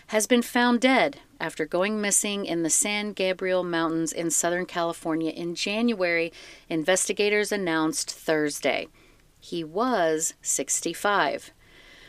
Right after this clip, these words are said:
Quote, "The manner of death is still under investigation, pending further test results," the San Bernardino County Sheriff's Department said in a statement.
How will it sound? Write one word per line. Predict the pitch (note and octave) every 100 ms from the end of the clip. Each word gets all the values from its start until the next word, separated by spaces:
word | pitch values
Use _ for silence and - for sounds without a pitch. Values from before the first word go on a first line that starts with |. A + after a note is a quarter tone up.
| - _
Quote, | - - C#4+ E3+ - -
"The | A3
manner | A3+ A#3+ D#4 F4 E4+
of | A#3+
death | C#4+ F#3+ E3 F3+
is |
still | - - G3 G3
under | F#3 F3
investigation, | D#3+ D3+ C#3 - D#3 F3+ G#3 - C#3 -
pending | - G#3+ C#4 F#3+ C#3+ D#3
further | E3 D3+ D3 F#3
test | - A#3 C4 -
results," | E3+ D3 A2 - -
the | -
San | - A3+ B3+ C#4+
Bernardino | D4+ D4+ D4 B3 A#3+ A#3
County | - G3+ G3
Sheriff's | F#3+ - A#3+ A#3 -
Department | F#3 - E3+ E3+ E3+
said | - E3
in | E3+
a | F3+
statement. | - A3+ F3+ C#3+